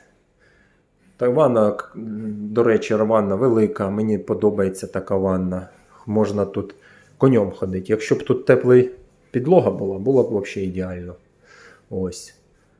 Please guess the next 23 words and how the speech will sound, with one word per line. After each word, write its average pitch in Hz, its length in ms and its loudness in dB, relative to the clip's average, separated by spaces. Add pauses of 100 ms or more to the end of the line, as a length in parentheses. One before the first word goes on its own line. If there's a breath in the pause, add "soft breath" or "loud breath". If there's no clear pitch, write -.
(180)
Я, 127 140 6
до 131 100 4
речі, 127 260 4
також - 360 0
хотів, 123 420 -4
щоб 95 180 -6
у 101 40 -6
мене 98 260 0
була 95 240 0
ванна 98 440 2
і 95 200 -2
душова 101 720 -2
в 98 100 -6
одному 98 320 -4
приміщенні. 92 800 -4 (140)
Ну, 170 280 2 (440 soft breath)
жизнь 110 300 -2
так 110 200 0
розпорядилась, 107 680 2
що - 140 -6
я 104 180 2
переіменував 104 1300 -2
все. - 320 -14